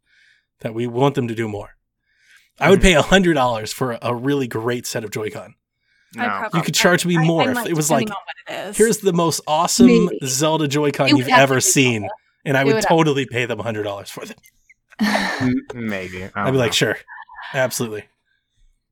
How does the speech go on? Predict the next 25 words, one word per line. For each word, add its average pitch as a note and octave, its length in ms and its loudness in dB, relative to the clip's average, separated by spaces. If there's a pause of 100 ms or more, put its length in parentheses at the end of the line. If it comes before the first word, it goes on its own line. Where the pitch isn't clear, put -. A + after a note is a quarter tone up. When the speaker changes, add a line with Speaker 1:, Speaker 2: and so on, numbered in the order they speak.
(1500)
Speaker 3:
Drew C#4 280 4
wants C#4 280 6
to A#3+ 80 -2
know, A#3+ 240 6
what A#3 180 4
are D#4 60 4
your C#4+ 160 2
Switch - 480 -4
Game A#3 240 0
of A#3+ 120 -2
the G#3 80 -8
Year G#3+ 180 0
contenders G3+ 580 -4
so - 180 -6
far? - 260 -10
Speaker 2:
<laughs> G3 140 -10 (2000)
That's E3+ 200 4
a D3 60 2
good F3 340 2
question, D3 560 2 (140)
<laughs> - 120 0
Speaker 1:
Um, E3+ 440 6
Speaker 2:
Drew. D#3 80 2 (300)
Speaker 1:
so, G3+ 380 6 (220)
Drew, A#3 420 0